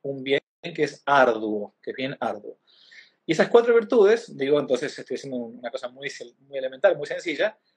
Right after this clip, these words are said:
de estas cuatro virtudes dependen después todas las virtudes que uno conoce. La, la humildad es hija de la templanza, eh, no sé, cualquiera que uno se imagine, ¿no? La, la, la, la virtud de la, de la mansedumbre, la virtud de la,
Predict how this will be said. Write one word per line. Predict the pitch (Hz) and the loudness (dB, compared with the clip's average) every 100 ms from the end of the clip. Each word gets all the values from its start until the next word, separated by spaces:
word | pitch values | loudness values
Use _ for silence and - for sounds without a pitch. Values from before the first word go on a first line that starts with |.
| _ - | _ -6
de | |
estas | 139 165 | -6 0
cuatro | 185 208 | 4 4
virtudes | 196 226 247 190 | 4 6 6 6
dependen | 160 262 254 196 156 | 4 6 4 0 -4
después | 156 160 196 254 - _ _ _ _ _ | -2 0 0 -2 -12 _ _ _ _ _
todas | 294 320 | 2 2
las | 220 | 2
virtudes | - 233 | 0 -4
que | 208 | -4
uno | 190 | -4
conoce. | 180 135 - _ - - 107 _ _ - - _ _ _ _ _ _ | -6 -8 -14 _ -18 -16 -18 _ _ -20 -20 _ _ _ _ _ _
La, | 127 - | -8 -2
la | 127 | -2
humildad | 120 127 123 160 196 208 - - _ _ | -2 -2 4 6 6 2 -6 -16 _ _
es | - 127 - | -10 -8 -8
hija | 139 - 131 | -6 0 2
de | 123 | 2
la | 123 127 - _ | 0 -2 -8 _
templanza, | - 123 147 190 190 175 175 165 156 _ _ _ | -8 -4 4 4 4 2 2 2 0 _ _ _
eh, | 135 123 123 | 0 0 0
no | |
sé, | 123 123 | -4 -4
cualquiera | 123 120 254 247 | -4 -4 -4 -2
que | |
uno | 196 | -2
se | - | -4
imagine, | 156 - 240 143 - - _ _ | -4 -4 -4 -4 -6 -18 _ _
¿no? | 147 | -2
La, | 139 131 | 0 2
la, | 131 | 2
la, | 123 127 | 2 2
la | 127 | 2
virtud | 127 123 160 156 | 0 0 2 4
de | |
la, | 135 127 123 | 6 6 4
de | 123 | -2
la | 123 | -2
mansedumbre, | 123 123 123 160 185 160 | -2 -4 -2 0 0 2
la | 131 | 2
virtud | 127 127 143 | 0 -2 0
de | 131 | 4
la, | 123 117 | 4 2